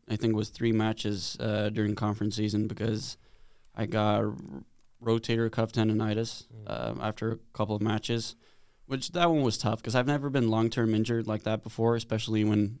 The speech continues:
Speaker 1: you know, the team around you is playing matches and you're sitting on the sidelines like, "I wanna play, I wanna play, I wanna play." And,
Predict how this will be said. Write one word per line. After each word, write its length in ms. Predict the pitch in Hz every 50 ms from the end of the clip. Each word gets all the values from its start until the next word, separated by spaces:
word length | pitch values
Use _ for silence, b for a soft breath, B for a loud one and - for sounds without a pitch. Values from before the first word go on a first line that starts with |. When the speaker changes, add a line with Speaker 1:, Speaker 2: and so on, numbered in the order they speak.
| -
Speaker 1:
you 40 | 107
know, 160 | 107 107 113 - -
the 120 | 120 110 - _ _ _ _ _ -
team 200 | - 120 117 110
around 280 | 107 110 101 104 104 104
you 100 | 107 107
is 100 | 101 -
playing 300 | - - 107 107 104 107
matches 400 | 107 107 104 - - 107 101 104
and 100 | 104 107
you're 160 | 107 107 101
sitting 340 | 101 - 110 113 107 104 107
on 100 | 104 101
the 60 | 107
sidelines 720 | 101 - 104 107 92 101 107 104 98 101 92 - - - -
like, 220 | - - - - - _ _ -
"I 60 | -
wanna 180 | 76 78 80 80
play, 280 | - - 80 76 76 -
I 40 | -
wanna 220 | 82 82 87 85
play, 240 | - - 80 76 78
I 100 | - -
wanna 180 | - 98 92
play." 440 | - - - 107 101 101 104 101 104 -
And, 720 | - 104 104 104 101 101 101 101 98 101 101 98 - -